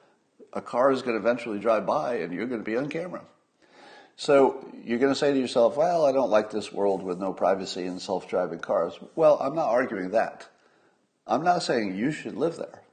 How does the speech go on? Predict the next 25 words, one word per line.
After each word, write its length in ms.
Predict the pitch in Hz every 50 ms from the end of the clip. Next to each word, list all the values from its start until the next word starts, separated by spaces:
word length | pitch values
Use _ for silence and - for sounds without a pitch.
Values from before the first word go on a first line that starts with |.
| _ _ _ _ _ _ _ _ _ _ -
I'm 160 | - 95 120
just 180 | 120 135 131 -
saying 260 | - 123 123 120 117
that 100 | 107 98
you 160 | 101 98 95
could 560 | 95 - - - 185 170 123 101 95 113 123 - - - - _ _ _ _ _ _ _ _ _ - -
design 500 | 95 104 101 92 104 95 101 113 123 123
a 60 | 135
town 460 | 127 - 143 113 101 98 101 104 113
from 240 | - - 101 90 92
the 60 | 90
ground 420 | 90 - 92 90 98 107 110 110 110
up 460 | 98 92 85 82 - - - - _ _ _ _ _ _ _ _ _ _
in 220 | - 98 98 98 104
which 240 | 107 110 107 - -
you 140 | 117 113
had 160 | 104 107 107 104
almost 360 | 104 110 107 117 120 - -
no 140 | 110 107 110
need 220 | 120 120 120 120
for 140 | - 120 113
police. 420 | - - 165 170 - - - - - - - - - - - - - _
Here's 160 | - 127 127
another 300 | 139 135 135 147 147 151
suggestion. 560 | 139 - - 92 90 87 92 87 - - -